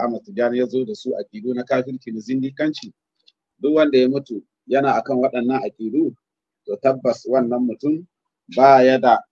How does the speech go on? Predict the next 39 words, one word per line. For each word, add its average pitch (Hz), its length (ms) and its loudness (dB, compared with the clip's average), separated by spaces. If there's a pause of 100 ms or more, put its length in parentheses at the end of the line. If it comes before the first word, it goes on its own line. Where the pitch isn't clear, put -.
(100)
ainihin 131 400 2
watan 117 320 -4
rabo 117 380 -4
a 110 60 -2
wurin 113 280 -4
Allah 117 220 -2
subhanahu 101 500 -8
wa 95 80 -8
ta'ala. - 360 -8 (1200)
Duk 139 140 -2
wanda 156 220 4
ya 139 60 6
mutu 135 220 -2
yana 123 220 2
kan 131 200 -6
wannan 123 280 0
aƙidu 110 380 -4
da 113 80 -2
Ahmad 113 260 -6
Tijani 117 300 -4
ya 120 80 -4
zo 123 120 -2
da 104 100 -8
su, 123 120 -10
aƙidu 104 420 -6
na 123 80 -6
kafirci, 135 560 -4 (440)
to - 80 -12
lalle 123 260 -2
wannan 120 240 -2
mutum 113 240 -10
baya 120 200 -2
da 107 100 -10
rabo 104 260 -8
a 110 80 -8
wurin 107 280 -8
Allah 104 160 -8
subhanahu 92 440 -18
wataala. - 340 -20